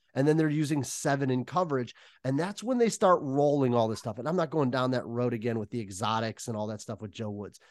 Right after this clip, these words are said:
The idea is get pressure with four.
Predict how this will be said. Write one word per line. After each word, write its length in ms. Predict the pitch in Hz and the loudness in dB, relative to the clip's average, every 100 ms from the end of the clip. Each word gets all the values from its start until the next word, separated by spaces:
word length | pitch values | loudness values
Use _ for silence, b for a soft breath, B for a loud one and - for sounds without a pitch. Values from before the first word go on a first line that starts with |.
| b b _ | b b _
The 140 | 160 - | -4 0
idea 440 | 165 185 220 240 175 | 0 2 2 2 2
is 300 | 117 104 - _ | 0 -2 -6 _
get 200 | - 190 | -4 -4
pressure 380 | - 175 175 160 | 0 2 2 0
with 140 | 143 - | -4 -4
four. 360 | - 101 - | -6 -6 -8